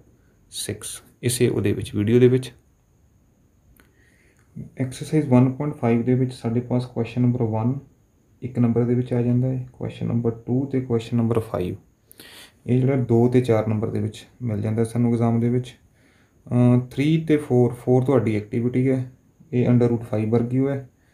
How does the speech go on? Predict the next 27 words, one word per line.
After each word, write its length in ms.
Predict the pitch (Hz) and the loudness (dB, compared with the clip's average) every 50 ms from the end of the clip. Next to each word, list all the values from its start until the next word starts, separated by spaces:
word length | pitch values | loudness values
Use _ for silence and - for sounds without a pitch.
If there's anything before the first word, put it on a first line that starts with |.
| _ _ _ _ _ _ _ | _ _ _ _ _ _ _
ਥ੍ਰੀ 200 | - - 127 131 | -4 0 0 2
ਇੰਪੋਰਟੈਂਟ 420 | 139 131 127 123 113 107 117 120 123 | 2 2 2 2 2 2 4 4 4
ਨਹੀਂ 200 | 123 131 131 131 | 4 4 4 4
ਇੰਨਾ। 240 | 131 131 135 131 127 | 4 2 0 -2 -4
ਸੋ 180 | - - 127 | -6 -10 -8
ਕੁਐਸਚਨ 360 | 127 - 127 120 120 - 131 | -4 -2 -2 -2 -2 -2 -2
ਨੰਬਰ 220 | 131 127 127 123 120 | 0 0 2 2 0
ਵਨ, 360 | 110 110 110 107 104 104 107 - - _ _ _ _ _ _ _ _ _ _ _ _ _ _ _ _ _ _ _ - | 0 0 0 0 0 -2 -4 -6 -10 _ _ _ _ _ _ _ _ _ _ _ _ _ _ _ _ _ _ _ -4
ਇਸ 100 | 127 127 | -2 2
ਦੇ 80 | 151 156 | 2 2
ਵਿੱਚ 120 | 151 151 | 2 2
ਸਾਨੂੰ 200 | - 156 151 147 | -2 -2 -2 0
ਪੁੱਛਿਆ 260 | 143 135 - - 139 | -2 -2 -2 0 0
ਗਿਆ 100 | 131 143 | 0 0
ਕਿ 80 | 143 147 | 0 -2
ਕਿਹੜੀ 320 | - - 131 139 165 175 | -4 -2 0 2 2 2
ਪਰਿਮੇਯ 520 | 170 170 131 120 113 110 110 110 113 120 127 | 2 2 2 2 2 2 2 2 4 4 2
ਹੈ 60 | 127 | 2
ਤੇ 140 | 127 135 127 | 0 -2 -4
ਕਿਹੜੀ 480 | 127 123 120 123 135 143 143 135 - - _ _ _ _ - 110 107 | -2 0 0 0 0 -2 -4 -6 -8 -14 _ _ _ _ -2 -2 -2
ਅਪਰਿਮੇਯ 460 | 104 - 110 113 113 113 113 113 117 | -2 0 0 0 2 4 4 4 4
ਹੈ, 60 | 123 | 4
which 120 | 123 123 117 | 4 2 2
is 200 | - 131 127 123 | 2 2 2 4
rational, 540 | 120 107 104 104 104 - 123 123 123 117 | 4 4 4 2 2 0 -2 0 0 0
which 280 | 110 110 - - 123 120 | 0 -2 -4 -4 -4 -2
is 140 | 120 139 | -2 -4